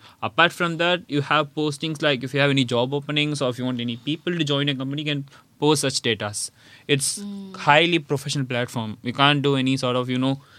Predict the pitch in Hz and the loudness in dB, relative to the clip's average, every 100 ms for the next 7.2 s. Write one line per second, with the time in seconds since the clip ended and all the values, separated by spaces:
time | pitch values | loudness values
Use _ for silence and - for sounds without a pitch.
0 | - _ _ - 143 143 175 - - 170 | -20 _ _ 0 0 2 -2 -2 -8 2
1 | 214 180 185 180 160 143 147 147 131 127 | 4 4 2 2 0 2 2 2 2 2
2 | 240 370 415 240 202 196 - 214 214 226 | 2 2 4 2 2 -2 -2 0 2 2
3 | 214 214 214 202 208 214 202 _ - 190 | 2 2 0 -6 -6 -6 -8 _ -12 -4
4 | 180 202 220 190 185 190 190 185 196 180 | -4 -4 -4 -6 -6 -6 -6 -10 -10 -10
5 | 175 175 - - - 180 - _ _ _ | -10 -12 -18 -20 -16 -16 -16 _ _ _
6 | _ _ - - 156 156 151 160 147 - | _ _ -16 0 6 8 8 6 2 -4
7 | - | -8